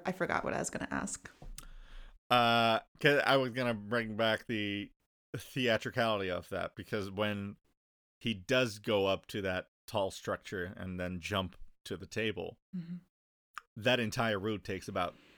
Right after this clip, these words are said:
Speaker 2: two to three minutes. Like, there's a
Speaker 1: Yeah.
Speaker 2: build up to it. He
Speaker 1: Yeah.
Speaker 2: d-, he doesn't rush up and then just jump off. No, he, he,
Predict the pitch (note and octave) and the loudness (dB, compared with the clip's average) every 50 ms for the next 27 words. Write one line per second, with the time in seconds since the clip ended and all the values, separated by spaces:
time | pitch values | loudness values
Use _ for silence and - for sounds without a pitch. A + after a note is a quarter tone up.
0 | - - - C3 A2 F#2 - - - G2+ F2 F2+ F#2 F#2+ E2+ D#2+ - - - - | -16 -8 -6 -6 -4 -6 -6 -8 -8 -6 -6 -4 -6 -6 -6 -8 -12 -16 -18 -16
1 | - - G2+ - F2+ - F2 E2 - F2 - - G#2 G2+ F#2+ E2+ D#2+ - - - | -14 -12 -12 -8 -6 -4 -4 -4 -4 -6 -2 0 0 0 0 -2 -6 -12 -8 -6
2 | G2 E2+ E2 F#2+ G2+ F#2 G2+ A#2+ - - A2 G#2 F#2+ A2+ G#2 G2+ G2 F2+ F2+ F#2 | -6 -4 -4 -4 -4 -4 -4 -6 -8 -8 -8 -4 -2 -2 -2 -2 -6 -8 -4 -2
3 | G#2 A2 A2 - - A2 F#2 F2 E2+ - _ _ _ _ _ _ _ - G#2+ G2 | 0 0 0 0 0 0 0 0 -2 -4 _ _ _ _ _ _ _ -12 -6 -4
4 | F#2+ F#2 E2+ F2+ E2 - - A2 F#2+ F2+ - - F2+ E2+ E2 - - _ _ _ | -4 -4 -4 -8 -10 -8 -4 -4 -4 -4 -4 -6 -6 -6 -8 -10 -16 _ _ _
5 | _ _ _ _ _ - - - - - _ _ _ - A#2+ B2+ A2 F#2+ E2+ - | _ _ _ _ _ -20 -20 -20 -20 -20 _ _ _ -2 0 2 2 2 0 -2
6 | - G2+ E2+ G2 G#2 F#2+ F#2 - F#2+ G#2 G#2 F2+ G2+ G2+ | -10 -12 -8 -8 -6 -6 -8 -8 -8 -6 -6 -8 -10 -14